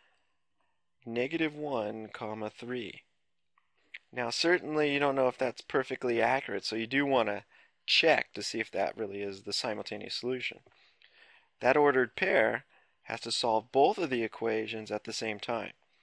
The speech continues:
So let's look at the first equation. When x is negative one, negative one plus four, the y value is three. So it works for the first equation. Now let's look at the second equation.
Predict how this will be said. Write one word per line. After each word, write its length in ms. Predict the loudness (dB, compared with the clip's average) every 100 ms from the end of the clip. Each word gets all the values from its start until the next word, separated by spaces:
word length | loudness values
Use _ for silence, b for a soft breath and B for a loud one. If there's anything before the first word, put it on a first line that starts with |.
| -16
So 140 | -6 -4
let's 120 | 2
look 120 | 2
at 60 | 0
the 60 |
first 240 | 0 -2 -2
equation. 380 | -4 -4 -6 -14 b b b b b b
When 240 | -8 -8 -2
x 300 | -2 0 -2
is 160 | -4 0
negative 340 | 0 2 0
one, 400 | -2 -4 -6 -8 -16 b b b -4
negative 320 | -2 0 0
one 160 | -2 -4
plus 240 | -4 -6
four, 340 | -6 -4 -4 -2
the 80 |
y 220 | 0 0 2
value 400 | 4 4 2 -2
is 360 | -4 -6 -12 _ _ _
three. 300 | -6 -4 -4 -8 _ _ _ _ _ -10
So 300 | 0 0 0
it 120 | -2 2
works 300 | 2 2 -2
for 140 | -4
the 40 |
first 300 | -4 -4 -4
equation. 540 | -6 -6 -4 -4 -8 -16 B B B B _
Now 200 | -6 -2
let's 260 | -2 -2 -2
look 160 | -2
at 120 | -4
the 200 | -2 -4 -4
second 720 | -4 -2 -2 -2 -2 -2 -6
equation. 500 | -8 -6 -6 -8 -14